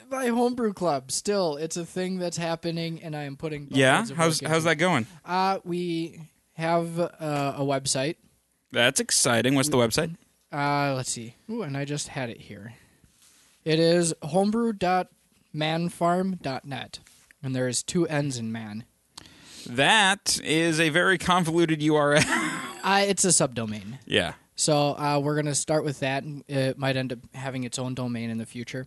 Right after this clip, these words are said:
Speaker 2: Okay.
Speaker 1: Um, but no sense in just, you know, working all that out now, especially since we got the prototype that looks so awesome.
Speaker 2: Mm-hmm.
Speaker 1: Uh, we also have a Facebook group. I've invited a lot of my friends.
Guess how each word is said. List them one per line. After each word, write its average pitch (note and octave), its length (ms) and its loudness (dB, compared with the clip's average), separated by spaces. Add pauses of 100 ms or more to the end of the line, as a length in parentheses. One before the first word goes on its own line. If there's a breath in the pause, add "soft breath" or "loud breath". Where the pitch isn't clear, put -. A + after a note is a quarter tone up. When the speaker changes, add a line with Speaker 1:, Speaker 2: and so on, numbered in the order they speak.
Speaker 2:
Okay. E3+ 220 2 (320 soft breath)
Speaker 1:
Um, A2 520 -6 (1160)
but A3 160 -4
no G#3 140 0
sense G3 320 -2
in F3 100 -6
just, D#3+ 260 -6 (140)
you C#3+ 100 -4
know, C3+ 100 -4
working C3+ 340 -6
all C3 140 -4
that B2 180 -4
out A2+ 180 -8
now, A#2 200 -6
especially A#2 420 -8
since A#2+ 240 -8
we A2+ 80 -12
got A#2 160 -12
the A2 80 -14
prototype A2+ 500 -10
that F#2+ 160 -14
looks A#2 220 -10
so A#3 400 0
awesome. E3+ 420 -2
Speaker 2:
Mm-hmm. A#2 760 0
Speaker 1:
Uh, D#3+ 260 4
we D#3 100 2
also D3+ 260 2
have D#3+ 140 2
a D3 40 -6
Facebook D3 440 0
group. D#3 260 0
I've C#3 160 -2
invited C3 380 -4
a B2 40 -4
lot B2+ 160 -4
of B2 60 -4
my A#2+ 140 -4
friends. B2+ 500 -6